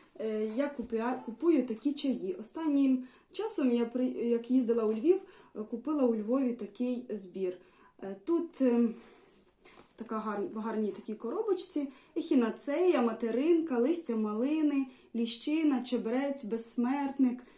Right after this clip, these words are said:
Це такий корисний, гарний збір. Коробочка гарна, естетична. Мені трошечки іще шкода відкривати. Хай ще постоїть. Так. Е, також, е, покажу, е, що я люблю,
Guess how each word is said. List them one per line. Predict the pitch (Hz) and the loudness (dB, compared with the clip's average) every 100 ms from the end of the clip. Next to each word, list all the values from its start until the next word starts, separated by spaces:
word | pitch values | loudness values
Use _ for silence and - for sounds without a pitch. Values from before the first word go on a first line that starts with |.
| - | -8
Це | 427 | -2
такий | 330 254 302 302 | 0 0 0 0
корисний, | 240 226 269 - 220 | 0 0 0 -2 -4
гарний | 214 240 233 220 | -2 -2 -2 -4
збір. | 185 196 190 - - _ | -6 -6 -6 -10 -20 _
Коробочка | - 277 262 240 - - | -4 0 0 -2 -4 -6
гарна, | 226 269 247 233 | -2 2 2 0
естетична. | 220 - 254 359 - 262 | -2 -4 0 0 2 4
Мені | 247 262 | 6 4
трошечки | 254 254 - 247 - - 226 - - - | 4 0 0 -4 -6 -4 -4 -6 -14 -8
іще | 226 262 | -2 0
шкода | 254 - 233 214 | 0 0 0 0
відкривати. | 196 214 - 247 302 415 381 320 302 - _ - - - | -2 -6 -4 -2 -2 -2 0 0 -2 -8 _ -20 -20 -6
Хай | 254 | -4
ще | 254 | -4
постоїть. | 254 240 - 233 196 - 269 - - - _ _ _ _ - - - - - | -6 -8 -6 -6 -6 -8 -8 -8 -14 -20 _ _ _ _ -20 -8 -6 -6 -8
Так. | 196 185 - - 269 - - - 220 | -8 -10 -16 -20 -20 -20 -20 -8 -4
Е, | 214 214 | -4 -4
також, | 302 494 - 320 254 - | -6 -4 0 0 0 0
е, | 262 240 233 220 | 2 4 2 2
покажу, | 254 254 262 254 240 262 302 294 277 - - - | -2 2 0 0 0 0 4 2 0 -6 -18 -8
е, | 226 220 214 220 | -4 -2 -2 -4
що | - 285 | -4 0
я | 277 240 | 4 4
люблю, | 233 220 247 302 | 4 0 0 2